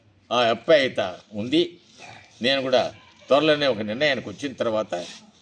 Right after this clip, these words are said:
ఏ పా-, పార్టీలో చే-, ఒక పార్టీలో చేర-, నిర్ణయానికి వచ్చిన తర్వాత ఇద్దరిని ముందు కలుస్తాను.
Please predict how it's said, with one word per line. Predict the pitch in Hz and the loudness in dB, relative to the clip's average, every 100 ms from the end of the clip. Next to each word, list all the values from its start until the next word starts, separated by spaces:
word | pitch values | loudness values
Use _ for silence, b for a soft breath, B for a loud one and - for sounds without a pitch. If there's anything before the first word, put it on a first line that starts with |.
| _ _ _ - | _ _ _ -4
ఏ | 113 | -2
పా-, | 139 101 135 | -2 0 0
పార్టీలో | 120 143 135 147 | 2 0 0 -2
చే-, | 123 127 | 0 -2
ఒక | 107 | -4
పార్టీలో | 110 135 135 139 | 0 0 2 0
చేర-, | 107 117 | 2 0
నిర్ణయానికి | 104 120 131 107 | 0 -2 -2 -4
వచ్చిన | 92 117 | -10 -8
తర్వాత | 107 110 110 165 - b b b - | -4 -4 -2 -4 -6 b b b -6
ఇద్దరిని | 117 165 | 0 0
ముందు | 139 117 127 | 0 -4 -4
కలుస్తాను. | 101 107 - 95 | -2 -2 -2 -4